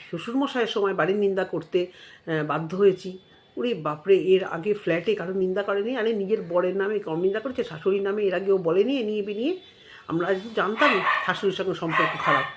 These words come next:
তারপরে ওর, ওর তোমার বড় জায়ের নামে বলেনি, বাপের বাড়ির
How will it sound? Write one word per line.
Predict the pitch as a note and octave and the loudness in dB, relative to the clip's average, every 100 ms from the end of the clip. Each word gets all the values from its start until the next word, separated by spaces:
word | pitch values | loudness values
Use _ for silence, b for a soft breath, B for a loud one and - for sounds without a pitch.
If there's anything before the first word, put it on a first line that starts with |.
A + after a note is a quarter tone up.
| - - B5+ C6+ - - - | -12 0 2 2 -4 -12 -4
তারপরে | C3+ C#3 D#3+ E3 D#3 | -4 4 6 6 4
ওর, | F3 D#3+ | 2 2
ওর | D#3+ D#3 - - - - - - - - - - - - | 2 2 0 -12 -18 -20 -16 -16 -16 -16 -16 -12 -12 -6
তোমার | D#3 D3+ D3 | -2 -2 -4
বড় | D#3 C#3+ D#3+ F#3 | -6 -2 2 4
জায়ের | F#3+ F3+ | 4 4
নামে | F#3 F3 E3+ F3 | 2 -2 -4 -6
বলেনি, | D#3+ D3+ F3+ B3+ D4 - b b b - | -6 -2 0 0 -2 -6 b b b -6
বাপের | C#3+ D#3 F3+ | -4 -2 0
বাড়ির | F#3 | 0